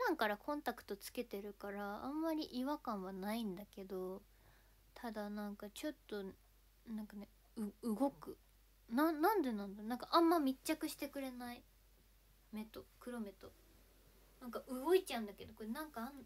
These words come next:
あんのかな？接着剤じゃなくて、なんて言うんだっけ？そ-、装着液みたいな。<laughs> 接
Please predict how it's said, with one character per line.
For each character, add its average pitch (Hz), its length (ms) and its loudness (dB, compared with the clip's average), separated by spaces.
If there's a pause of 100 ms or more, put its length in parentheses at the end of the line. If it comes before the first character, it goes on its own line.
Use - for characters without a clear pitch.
あ 302 60 -12
ん 311 80 -12
の 262 60 -14
か 214 100 -14
な？ 196 120 -14
接 226 180 -10
着 285 340 -6
剤 240 180 -2
じ 214 80 -4
ゃ 196 40 -6
な 220 100 -2
く - 60 -8
て、 202 100 -4
な 226 80 0
ん 269 80 -4
て 254 80 -6
言 - 20 -2
う 202 40 -2
ん - 20 -4
だ 190 60 -6
っ - 100 -10
け？ 190 160 -8
そ-、 262 300 -6
装 285 260 -8
着 285 240 -4
液 226 220 -4
み 180 100 -10
た - 100 -12
い - 80 -10
な。 - 100 -16
<laughs> 233 40 -10
接 208 340 2